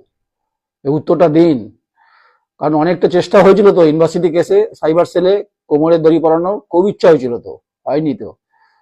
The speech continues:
শুনুন, গণতন্ত্রের ফোর্থ পিলারের ভূমিকা সম্পর্কে আপনার আইডিয়া নেই। আপনি এদি ফেদি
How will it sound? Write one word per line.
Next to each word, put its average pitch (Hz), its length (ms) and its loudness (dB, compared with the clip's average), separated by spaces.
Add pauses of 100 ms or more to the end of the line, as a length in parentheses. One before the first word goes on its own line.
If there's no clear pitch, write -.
(400)
শুনুন, 165 300 -2
গণতন্ত্রের 165 720 -2
ফোর্থ 147 280 -2
পিলারের 156 380 0
ভূমিকা 147 400 -4
সম্পর্কে 147 580 -8
আপনার 135 300 -6
আইডিয়া 135 380 -2
নেই। 202 460 0 (500)
আপনি 143 320 -4
এদি 156 300 -2
ফেদি 165 560 -4